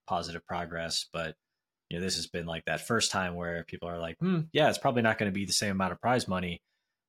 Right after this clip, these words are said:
Bit of a reality check. Maybe just, I mean, do you feel like it's only because of the way, like, Valve designed it, or do you feel like it's more of an overall, like, people are spending less because, you know,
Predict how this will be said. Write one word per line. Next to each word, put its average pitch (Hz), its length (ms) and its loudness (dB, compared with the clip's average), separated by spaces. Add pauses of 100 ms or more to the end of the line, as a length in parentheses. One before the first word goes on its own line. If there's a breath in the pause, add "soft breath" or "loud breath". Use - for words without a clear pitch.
(120)
Bit 117 120 6
of 92 100 6
a 92 400 4 (280)
reality 98 440 4
check. 92 340 0 (240)
Maybe 131 260 2
just, - 440 0 (1200)
I 117 40 2
mean, 113 160 4
do 107 80 4
you 120 60 6
feel 135 200 6
like 123 140 4
it's - 380 2
only 113 280 2
because 101 300 0
of 98 60 -2
the 98 60 -2
way, 98 160 2
like, 92 220 0
Valve 90 320 2
designed 120 440 2
it, 165 300 4
or 104 340 4
do 95 80 -2
you 95 60 -4
feel 110 160 0
like 95 140 0
it's 95 140 -6
more 95 280 2
of 82 180 -4 (380)
an 95 280 -2
overall, 95 420 0
like, 87 180 -4
people 95 220 -4
are 87 80 0
spending 90 500 -2
less 90 340 -2
because, 85 800 -4 (120)
you 90 120 -4
know, 80 100 -4